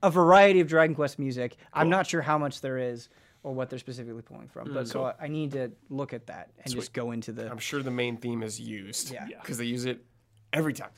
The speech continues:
Speaker 2: Every
Speaker 3: But
Speaker 2: chance they get.
Speaker 3: every, like, Gra-, Dragon Quest trailer is that song. <laughs>
Speaker 1: Um, but beyond that, though, the classic mode is really, really cool. Um, and they've, they've done a great job with that in classic mode, obviously referencing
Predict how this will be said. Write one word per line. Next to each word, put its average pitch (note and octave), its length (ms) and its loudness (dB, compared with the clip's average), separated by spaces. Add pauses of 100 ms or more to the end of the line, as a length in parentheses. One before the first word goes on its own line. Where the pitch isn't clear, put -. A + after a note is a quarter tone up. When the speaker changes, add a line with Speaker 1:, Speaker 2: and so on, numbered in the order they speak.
Speaker 2:
Every F#3 300 4
Speaker 3:
But E3+ 80 0
Speaker 2:
chance G3 320 6
they E3+ 220 10
get. D#3+ 100 10
Speaker 3:
every, F3 280 8
like, E3 260 2
Gra-, C#3+ 220 0 (100)
Dragon C3 260 -4
Quest C#3 200 -2
trailer B2 360 0
is C3 140 -4
that B2+ 240 -2
song. B2 200 0
<laughs> - 800 2
Speaker 1:
Um, F3 480 10 (360)
but B3 320 8
beyond E4+ 520 10
that, D#4 240 10
though, G#3 200 10
the F#3+ 200 6
classic D#4 600 2
mode A3 540 6
is G3+ 400 6
really, G#3 840 6 (260)
really G3 600 10
cool. B2 500 2 (300)
Um, D#3 560 10 (240)
and F3+ 520 10 (880)
they've, G3 400 8
they've A3+ 220 8
done E4 160 10
a B3+ 60 8
great F#3+ 240 4
job F3 180 6
with E3 80 4
that E3 160 8
in D3 60 -2
classic D3+ 280 0
mode, C3+ 260 -2
obviously C#3 360 -2
referencing A#2+ 640 -6